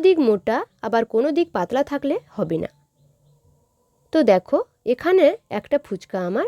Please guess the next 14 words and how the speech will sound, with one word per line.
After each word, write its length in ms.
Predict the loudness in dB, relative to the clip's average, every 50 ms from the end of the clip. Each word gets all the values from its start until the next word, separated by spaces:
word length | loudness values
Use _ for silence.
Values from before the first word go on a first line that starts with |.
| -4
বানানো 360 | -4 -2 -2 0 0 -2 -2
হয়ে 220 | -2 -4 -4 -4 -4
গেছে। 260 | -6 -6 -8 -10 -12 -14 -14 _ _ _ _ _ _ _ _ _ _ _ _ _ _ _ _ _ _ _ _ _ _ _ _ _ _ _ -4
আর 160 | -2 -2 -2 -2
ফুচকাটা 580 | -2 -4 -4 -4 -2 0 0 0 2 2 0 -2 -4 _ _ -2
এরকম 380 | 0 0 0 0 0 0 -2 -2 -2 _
পাতলা 320 | -2 -2 0 0 -2 -2 -2
রাখতে 300 | -2 -4 -8 -10 -12 -10
হবে। 240 | -8 -8 -8 -8 -12 -14 _ _ _ _ _ _ _ _ _ _ _ _ _ _ _ _ _ _ _ _ _ _ _ _ _ _ _ _ _ _ -2
এবার 200 | 2 4 4 4
এটাকে 360 | 4 4 0 0 0 0 -2 -2 -2 -4 _ _ -10
একটা 280 | -8 -8 -8 -4 -4 -4 -4
পলিথিনের 580 | 0 0 2 2 2 0 0 0 0 2 2 0
ওপর 260 | 0 -2 0 0 -2